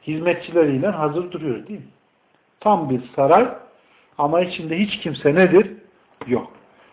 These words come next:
Yani hadislerde söylenen hepsi bir bir ne yapıyor?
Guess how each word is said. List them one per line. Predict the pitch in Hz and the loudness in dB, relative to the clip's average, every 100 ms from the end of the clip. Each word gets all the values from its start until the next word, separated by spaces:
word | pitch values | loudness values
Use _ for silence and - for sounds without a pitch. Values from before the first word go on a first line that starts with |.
| _ | _
Yani | 135 175 175 147 - - _ _ | 4 6 6 4 -2 -12 _ _
hadislerde | - 180 226 302 - - 196 156 156 | 0 4 4 4 -2 6 8 8 6
söylenen | 147 - 226 214 180 160 160 233 | 4 8 8 10 8 6 6 6
hepsi | 240 240 156 | 6 2 0
bir | 185 226 | 2 4
bir | 175 165 | 6 6
ne | 190 | 8
yapıyor? | 233 202 - 202 254 | 6 6 4 4 4